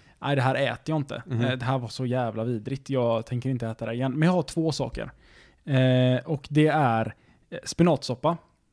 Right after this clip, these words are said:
Speaker 1: Fast det var otroligt länge sedan jag åt det. Jag har smakat på det, men
Speaker 2: Spenatsoppa.
Speaker 1: det, det är riktigt vidrigt.
Speaker 2: Ja.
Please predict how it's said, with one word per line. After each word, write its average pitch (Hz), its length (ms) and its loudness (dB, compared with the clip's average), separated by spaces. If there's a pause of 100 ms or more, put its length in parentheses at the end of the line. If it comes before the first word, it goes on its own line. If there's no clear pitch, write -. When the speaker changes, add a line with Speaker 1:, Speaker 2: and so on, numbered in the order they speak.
(120)
Speaker 1:
Fast 151 160 0
det 156 60 4
var 139 100 -2
otroligt 127 480 -2
länge 120 160 -2
sedan 117 140 -6
jag 131 80 -2
åt 147 160 -4
det. 123 160 -2 (160)
Jag 151 80 0
har 135 40 4
smakat 139 460 2
på 131 120 2
det, 120 80 0
men 123 200 0
Speaker 2:
Spenatsoppa. - 400 -14 (680)
Speaker 1:
det, 170 300 2
det 160 120 2
är 131 40 4
riktigt 123 300 -6
vidrigt. 123 420 -2
Speaker 2:
Ja. 123 300 -2